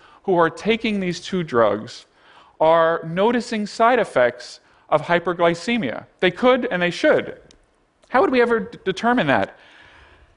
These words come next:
And we said, "Well, what do you do? If you're taking a medication, one new medication or two, and you get a funny feeling, what are you gonna do? You're gonna go to Google and you're gonna type in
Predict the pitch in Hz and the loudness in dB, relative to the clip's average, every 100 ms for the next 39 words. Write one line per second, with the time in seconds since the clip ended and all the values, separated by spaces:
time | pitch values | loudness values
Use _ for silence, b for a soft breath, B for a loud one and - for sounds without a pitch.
0 | b _ _ _ _ 208 202 226 214 220 | b _ _ _ _ -4 0 2 4 2
1 | - 175 202 226 220 180 113 120 175 220 | -2 -2 0 0 0 0 0 0 0 2
2 | 226 214 185 170 160 131 113 135 123 139 | 0 -2 -2 0 -2 -2 -4 -4 -4 0
3 | 170 202 202 185 170 170 151 147 151 160 | 2 0 0 0 0 -2 -4 -4 2 2
4 | 170 - 110 101 - 151 214 240 180 - | 2 -2 -2 -2 -6 -4 0 0 0 0
5 | 185 185 208 - 180 143 117 107 117 _ | 0 0 -2 -4 -2 0 0 -4 -12 _
6 | _ - 277 254 208 160 110 - _ _ | _ 0 2 2 0 0 -4 -6 _ _
7 | _ - 185 175 156 147 170 190 156 156 | _ -2 2 2 2 2 2 2 2 2
8 | 139 143 147 - 147 143 135 127 - 185 | 4 2 -2 -2 0 2 0 -2 0 0
9 | 196 180 135 147 | 0 -2 -2 -4